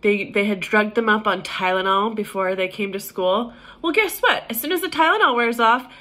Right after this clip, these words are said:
that kid has a fever and I'm forced to send him home.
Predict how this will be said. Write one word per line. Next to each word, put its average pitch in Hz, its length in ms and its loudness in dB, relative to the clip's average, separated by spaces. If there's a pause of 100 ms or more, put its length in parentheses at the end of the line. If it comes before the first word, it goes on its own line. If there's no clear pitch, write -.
(160)
that 349 200 0
kid 359 220 0
has 302 240 2
a 240 80 0
fever 269 540 0
and 262 120 0
I'm 294 160 0
forced 262 460 -4
to 320 80 -10
send 269 260 -2
him 262 100 0
home. 254 520 2